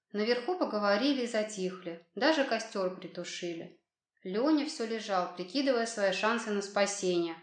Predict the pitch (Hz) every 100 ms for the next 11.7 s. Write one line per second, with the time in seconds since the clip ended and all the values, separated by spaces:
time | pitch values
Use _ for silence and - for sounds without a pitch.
0 | - 180 185 190 330 311 277 254 196 185
1 | 170 170 220 247 226 - - - 165 160
2 | - - - - - - 196 220 269 349
3 | - - - 208 208 202 240 285 247 -
4 | 269 247 208 190 185 175 175 - _ _
5 | _ 202 196 - 233 294 - 233 208 202
6 | 208 208 202 254 262 226 202 190 208 262
7 | 254 233 202 185 202 214 214 208 202 175
8 | 175 - 170 _ _ _ - 196 214 226
9 | 233 320 285 247 226 226 208 208 202 202
10 | 202 220 277 311 247 208 208 240 247 247
11 | 233 226 202 185 175 -